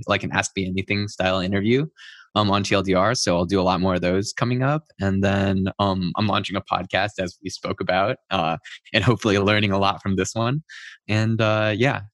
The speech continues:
just, just doing a lot of that sort of stuff. So, um, yeah, really excited to do this full time.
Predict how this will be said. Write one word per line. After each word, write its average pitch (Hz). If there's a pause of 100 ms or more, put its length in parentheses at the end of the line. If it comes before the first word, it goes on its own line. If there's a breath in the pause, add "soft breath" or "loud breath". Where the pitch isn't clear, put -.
just, - (120)
just -
doing 123
a 104
lot 98
of 98
that 95
sort 92
of 90
stuff. 90
So, 90 (460 loud breath)
um, 104
yeah, 143
really 123
excited 110
to 90
do 92
this 90
full -
time. -